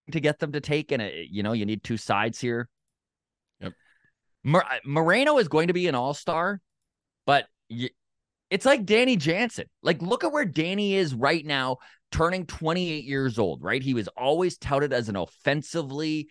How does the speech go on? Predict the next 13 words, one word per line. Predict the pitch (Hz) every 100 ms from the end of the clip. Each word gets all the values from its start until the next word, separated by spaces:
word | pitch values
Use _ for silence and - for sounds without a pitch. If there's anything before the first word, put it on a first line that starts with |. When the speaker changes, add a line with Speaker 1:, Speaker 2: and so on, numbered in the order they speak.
| _ 110
Speaker 1:
gifted | 101 127 - - 135 107
catcher. | - 120 113 - 76 -
And | 117 120
we | 196
have | 185 147 156 139 147
only | 180 208 196 196
just | 170 160 165
seen | - - 165 170 170
that | 151 131 143
coming | - 143 143
out | 131 127
of |
him | 123 123